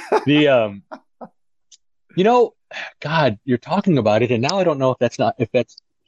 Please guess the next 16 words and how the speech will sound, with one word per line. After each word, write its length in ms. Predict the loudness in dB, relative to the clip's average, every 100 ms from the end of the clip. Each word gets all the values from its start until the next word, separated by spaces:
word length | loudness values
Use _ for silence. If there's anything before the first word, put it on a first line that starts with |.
| _ -20 _
if 100 | -6
that's 240 | -4 -2
really, 420 | 0 2 2 2 -2 _ _ _ _ _ _
and 320 | -2 0 0 -4 _ _
if 160 | -10 -4
it's 220 | -4 -4 -14 _ _ _ _ _ _ _ _
too 200 | -4 0
ambitious. 580 | 0 0 -2 0 -4 -4 _ _ _ _ _ _ _ _ _ _ _ _ _ _ _ _ -8
I 100 | -8
feel 220 | -2 2
like 160 | 2 0
that's 200 | -4 -6
probably 540 | -2 0 0 0 0
a 40 | 0
thing 460 | -2 -2 -4 -10 _ _
that 280 | -2 0 0